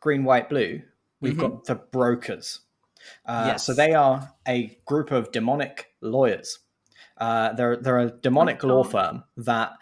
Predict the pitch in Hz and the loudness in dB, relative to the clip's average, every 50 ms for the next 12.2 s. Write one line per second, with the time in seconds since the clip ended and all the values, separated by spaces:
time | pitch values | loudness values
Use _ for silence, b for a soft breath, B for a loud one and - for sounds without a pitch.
0 | B B B _ _ _ _ _ _ - - - 135 131 123 110 123 120 120 117 | B B B _ _ _ _ _ _ -10 -4 0 2 2 2 2 0 2 2 4
1 | 113 113 117 117 113 123 120 123 120 - 131 127 135 151 165 170 147 147 135 127 | 4 4 4 2 0 -2 -4 -6 -4 -2 -2 0 0 0 0 0 0 0 0 2
2 | 123 123 127 - 123 - - - - 151 147 147 - 135 - - - - - - | 0 0 -2 -4 -8 -10 -14 -6 -2 -2 -2 -2 -4 -8 -8 -8 -8 -10 -10 -12
3 | - - b b b b b b b b _ - 110 110 107 107 110 110 107 107 | -14 -16 b b b b b b b b _ -8 -4 -4 -2 -2 -2 -2 -2 -2
4 | 107 - - - _ _ _ _ - 117 110 117 117 117 113 - - - _ _ | -4 -6 -8 -12 _ _ _ _ -18 -8 -4 -2 -2 -2 -2 -4 -8 -14 _ _
5 | _ _ 127 123 113 107 - - _ _ _ - - - 135 131 120 120 113 - | _ _ -8 -8 -8 -8 -10 -12 _ _ _ -12 -6 -2 -2 -2 -2 -2 -4 -6
6 | 120 120 117 113 110 - - 87 85 90 87 107 120 110 120 117 117 113 - - | -6 -6 -2 -2 -2 -2 -4 -6 -14 -16 -16 -16 -8 -4 -4 -2 -2 -2 -4 -4
7 | - - - 139 127 127 123 123 - - 127 117 - - 123 117 113 - - 117 | -4 -2 -2 -2 0 0 -2 -2 -4 -6 -8 -10 -8 -6 -6 -6 -6 -8 -10 -10
8 | 107 - 113 - - - 139 123 123 120 110 98 98 104 - 104 104 104 104 107 | -10 -10 -12 -12 -6 -2 0 0 2 2 0 -2 -4 -6 -8 -8 -8 -8 -6 -8
9 | 107 104 - 113 - 117 104 95 - - B B B B B B - - 123 120 | -8 -8 -10 -10 -8 -8 -8 -8 -10 -14 B B B B B B -6 -4 -4 -2
10 | 123 123 - - 135 131 127 131 165 180 175 - 139 - - 147 147 131 123 120 | -4 -4 -8 -8 -8 -6 -2 -2 -2 -2 -2 -6 -6 -4 -2 0 0 0 -2 -4
11 | - - 104 101 - 110 110 101 104 - - 123 120 117 - - - 113 110 107 | -6 -10 -12 -10 -12 -12 -14 -14 -12 -8 -6 -6 -6 -6 -8 -8 -6 -4 -4 -4
12 | 101 101 110 | -4 -8 -12